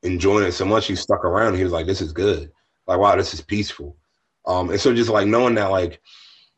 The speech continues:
the fact that he is a saint and he had, like, such a crazy lifestyle before he became a monk.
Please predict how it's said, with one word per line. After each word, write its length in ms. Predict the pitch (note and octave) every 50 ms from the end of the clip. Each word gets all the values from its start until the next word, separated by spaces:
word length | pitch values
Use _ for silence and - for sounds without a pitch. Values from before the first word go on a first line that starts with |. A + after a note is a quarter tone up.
| _ _ _ _ _ _ _ _ _ _ _ _ _ -
the 80 | F#2
fact 260 | F2 - A#2 A#2 -
that 80 | - F2+
he 200 | E2+ G#2+ G#2+ G#2+
is 100 | G2+ F2
a 60 | E2+
saint 440 | D#2+ - - G2 G2 F#2 F2 - - _ -
and 120 | F2 F2+ F2
he 120 | F2 G2 G2
had, 260 | F2+ F#2+ F#2 F#2 F2+
like, 200 | E2+ E2+ D#2+ D#2+
such 280 | - - - G#2 - -
a 80 | F2+ D#2+
crazy 540 | - - - - G2+ G2+ G#2 G#2 G2 G2 F#2
lifestyle 500 | F#2 F#2 F#2 F#2 F2 - - F#2+ F2+ F2
before 300 | E2+ E2 - - G2+ F#2
he 100 | F#2 F#2
became 340 | F2+ F2 F2 - G2 F2+ F2
a 60 | D#2+
monk. 320 | E2 F2+ F#2+ F#2 E2+ D#2+